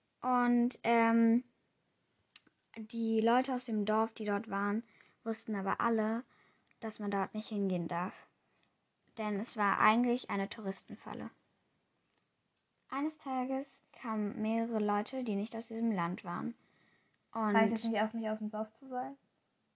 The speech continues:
Speaker 1: Ja, gut, aber der war schon so ein bisschen bekannter, auch in der Stadt. Also genau, die aus einem anderen Land waren.
Speaker 2: Weiter geht's.
Speaker 1: Und <laughs> sie wollten unbedingt rausfahren mit einem Boot auf den See.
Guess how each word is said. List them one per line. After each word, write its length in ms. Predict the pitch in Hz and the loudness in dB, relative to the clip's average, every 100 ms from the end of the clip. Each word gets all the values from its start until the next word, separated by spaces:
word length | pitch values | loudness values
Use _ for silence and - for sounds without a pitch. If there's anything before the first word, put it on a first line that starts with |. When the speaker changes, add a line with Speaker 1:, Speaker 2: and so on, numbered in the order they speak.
| _ _ _ - | _ _ _ -10
Speaker 1:
Ja, 400 | 202 185 190 214 - | -4 -2 -2 -4 -10
gut, 220 | 202 208 | -6 -2
aber 340 | 190 185 185 110 - - | 0 2 0 -4 -10 -10
der 220 | 214 190 | -4 -2
war 120 | 185 | -2
schon 220 | - 185 | -2 -6
so 100 | 180 | -6
ein 80 | 180 | -6
bisschen 260 | 185 - 180 | -8 -6 -6
bekannter, 540 | 180 196 190 190 175 | -6 -4 -4 -2 -4
auch 100 | 180 | -6
in 80 | 185 | -6
der 120 | 175 | -8
Stadt. 380 | - 180 185 - _ _ _ _ _ _ _ _ - | -6 -8 -8 -12 _ _ _ _ _ _ _ _ -10
Also 240 | 185 185 | -8 -6
genau, 200 | 180 170 | -6 -6
die 140 | 208 190 | -4 -6
aus 100 | 190 | -4
einem 120 | 190 | -4
anderen 240 | 185 180 | -2 -2
Land 260 | 180 208 - | -2 -6 -8
waren. 220 | 214 226 | -8 0
Speaker 2:
Weiter 180 | 233 208 | 2 2
geht's. 260 | 190 185 - _ _ _ _ | -2 -6 -14 _ _ _ _
Speaker 1:
Und 280 | 214 214 233 277 254 - - | -2 4 6 4 0 -10 -20
<laughs> 400 | - - _ 254 | -20 -20 _ -10
sie 180 | 240 233 | -4 0
wollten 420 | 240 254 262 254 - | 2 2 0 -2 -2
unbedingt 560 | 254 254 254 240 240 - - | 0 4 4 4 2 -2 -2
rausfahren 580 | 208 208 233 - 185 180 | 2 4 2 -2 -2 -2
mit 100 | 180 | 0
einem 160 | 208 196 | 0 2
Boot 320 | 190 175 - | 2 2 -2
auf 140 | 104 | -6
den 240 | - 196 190 | -4 -4 -2
See. 260 | 185 214 | -2 -6